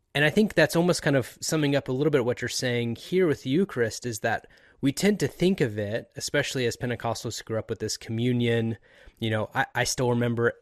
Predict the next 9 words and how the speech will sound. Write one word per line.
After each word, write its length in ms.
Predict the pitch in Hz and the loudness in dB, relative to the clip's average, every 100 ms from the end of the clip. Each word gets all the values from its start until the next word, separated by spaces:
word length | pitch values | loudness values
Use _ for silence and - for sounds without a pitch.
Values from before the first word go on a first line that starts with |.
| - _ _ _ - | -18 _ _ _ -2
every 300 | 123 113 127 | -2 0 0
altar 600 | 117 120 - 120 117 110 - - | 2 0 2 2 2 0 -6 -10
<laughs> 280 | - - - | -4 -2 0
at 180 | 131 131 | 0 0
every 300 | 120 127 147 | 2 2 2
Pentecostal 540 | 135 135 131 120 123 123 | 2 0 0 0 0 -2
church 260 | - 117 | -2 -6
growing 240 | - 107 123 | -4 -2 -2
up, 140 | 131 | -4